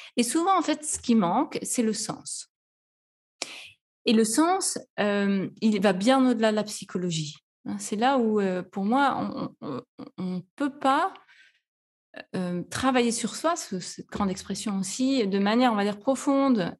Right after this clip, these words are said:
et avec un, des changements pérennes et significatifs souhaités, si on n'intègre pas aussi quelque chose de plus large qu'est la spiritualité. Et évidemment, quand je parle de spiritualité, c-, ça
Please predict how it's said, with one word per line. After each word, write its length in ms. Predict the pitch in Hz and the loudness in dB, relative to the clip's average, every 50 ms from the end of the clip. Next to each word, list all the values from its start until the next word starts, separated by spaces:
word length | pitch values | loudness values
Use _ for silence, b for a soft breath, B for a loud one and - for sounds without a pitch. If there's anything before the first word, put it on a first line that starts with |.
| _ - | _ -6
et 320 | 202 196 190 185 185 180 | -4 -2 -2 -2 0 0
avec 260 | 185 180 175 185 - | -2 0 -2 -2 -2
un, 180 | 202 190 185 175 | -2 -4 -2 -4
des 180 | 170 175 175 | -4 -6 -6
changements 380 | 165 - 220 220 202 214 220 214 | -4 -2 -2 -2 0 0 0 -2
pérennes 440 | 220 220 214 208 214 240 247 240 226 | 0 0 0 2 2 2 2 4 2
et 60 | 220 | 0
significatifs 680 | 226 - 202 190 - - - 190 - - - 214 208 - | 0 0 -2 -2 -4 -4 -6 -6 -6 -6 -8 -10 -10 -6
souhaités, 420 | - 202 196 196 285 320 - B B B B B B B B B B B B B B B _ _ _ - | -4 -4 -2 0 0 -2 -2 B B B B B B B B B B B B B B B _ _ _ -10
si 360 | - - - - 285 294 302 - - | -8 -4 0 2 4 6 4 4 4
on 160 | 226 220 226 | 4 4 4
n'intègre 580 | 220 220 233 247 269 262 - 320 302 262 269 254 | 6 6 6 4 4 4 4 2 4 4 2 2
pas 200 | 269 262 247 254 | 2 2 2 2
aussi 440 | 254 254 - 285 277 277 - - _ - _ _ _ _ 254 | 0 -2 -4 -4 -4 -4 -4 -6 _ -20 _ _ _ _ -12
quelque 140 | - 220 196 | -10 -8 -4
chose 140 | - 247 220 | -2 0 0
de 80 | 214 | 0
plus 240 | 202 208 - 285 277 | -2 0 0 2 4
large 300 | 247 240 233 262 262 - | 4 4 4 2 0 0
qu'est 120 | - - 233 | -2 0 0
la 120 | 220 220 | 0 0
spiritualité. 920 | 220 - - - 220 214 220 208 214 - 214 196 196 196 - 160 147 - _ _ _ _ _ - | -2 -4 -6 -2 0 0 0 0 0 0 0 0 0 -2 -6 -10 -10 -12 _ _ _ _ _ 0
Et 240 | 185 196 185 180 175 | 2 4 6 6 4
évidemment, 440 | 170 180 185 175 196 220 262 311 302 - - - - | 4 2 0 2 2 4 4 4 4 2 -2 -6 -6
quand 120 | 190 185 | -4 -4
je 280 | 175 151 147 - - _ | -4 -6 -8 -12 -18 _
parle 160 | - - 190 185 | -2 -2 0 0
de 60 | 190 | 0
spiritualité, 880 | 190 - - 190 175 - 190 165 160 165 - 277 285 277 254 - - | -2 0 -2 -2 0 0 -2 -2 -2 -2 -2 -2 -2 -2 -2 -4 -6
c-, 320 | - - - - - - | -8 -10 -10 -12 -10 -10
ça 240 | - - - 175 175 | -12 -8 -8 -8 -8